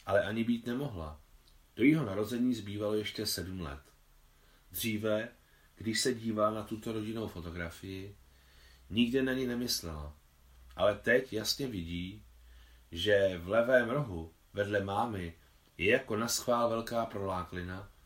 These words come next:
spousta volného místa jako pro budoucí mladší sestřičku. V posledních letech Marie Alexandrovna velmi často myslí na svou mladší sestru a v srdci se jí dávno usídlilo přesvědčení:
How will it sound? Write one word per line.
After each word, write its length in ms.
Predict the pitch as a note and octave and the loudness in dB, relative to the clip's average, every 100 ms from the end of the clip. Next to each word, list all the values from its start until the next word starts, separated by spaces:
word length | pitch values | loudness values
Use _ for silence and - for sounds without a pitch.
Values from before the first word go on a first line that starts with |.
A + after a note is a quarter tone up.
| - | -20
spousta 460 | - - A2+ - B2+ | -8 0 2 4 2
volného 460 | A#2 A#2 A#2 A#2+ | 2 0 0 -2
místa 320 | A2+ G#2+ - A2+ | -4 -4 -2 -2
jako 240 | A2+ B2 | -4 -4
pro 160 | B2+ A2 | -6 -4
budoucí 460 | A2+ A#2+ A#2 - | 2 2 2 0
mladší 320 | A#2+ A2+ B2+ | -2 -4 -6
sestřičku. 640 | A#2+ A2+ - G#2 - D#2+ D#2 - _ _ _ _ _ _ - _ _ _ _ | -6 -4 -4 -6 -12 -14 -18 -20 _ _ _ _ _ _ -20 _ _ _ _
V 80 | - | -6
posledních 580 | C3 - G3 D#3+ A#2+ G2 | 0 2 2 2 2 0
letech 360 | G#2 B2+ B2 | -4 -4 -6
Marie 320 | A2 A#2 A#2+ | -6 -4 -4
Alexandrovna 840 | - E2+ - G2 G#2 G#2 A2 G#2+ - - - - - - | -4 -6 -4 -4 -6 -8 -8 -10 -12 -20 -20 -20 -14 -2
velmi 260 | A#2+ D3 | 0 2
často 380 | C#3+ D3 - F#2+ | 2 0 0 -2
myslí 560 | G2 - A2+ A#2 A#2 - - - G2+ | -2 -2 2 0 0 -6 -20 -12 -4
na 80 | |
svou 240 | G#2 A#2+ A2 | -2 -2 -2
mladší 340 | A2+ - C3+ | -4 -4 -4
sestru 580 | - F2+ - A2 A2+ A2+ - - - - - | -4 -4 -4 -4 -6 -6 -18 -20 -20 -20 -8
a 100 | G2 | -4
v 60 | - | -2
srdci 300 | A#2+ B2+ C#3 | -2 -2 -2
se 160 | - C3 | 2 4
jí 80 | |
dávno 420 | G#2 A#2 A#2+ C#3 A2+ | 8 10 8 6 -6
usídlilo 500 | G#2+ - A2+ A#2 G2 | -6 -6 -4 -2 -2
přesvědčení: 800 | F2 - F#2 F2+ F2 F2+ E2 | -6 -10 -10 -10 -12 -12 -14